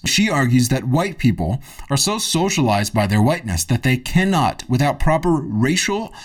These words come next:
education and re-education, accurately perceive the extent to which their racist prejudice against minorities is baked into their own worldview,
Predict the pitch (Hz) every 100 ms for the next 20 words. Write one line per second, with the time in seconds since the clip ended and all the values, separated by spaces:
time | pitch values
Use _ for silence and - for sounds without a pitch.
0 | - - 147 156 160 156 - 170 117 104
1 | 139 156 95 92 87 - 85 - - -
2 | - - - - 160 175 165 143 127 123
3 | - 131 113 107 - - - - - 113
4 | 107 - 113 123 113 98 104 135 170 -
5 | 190 - - 170 135 107 92 - 107 107
6 | 101 107 101 104 98 85 - - 110 87
7 | 87 131 139 - 135 120 110 104 101 98
8 | 101 95 85 78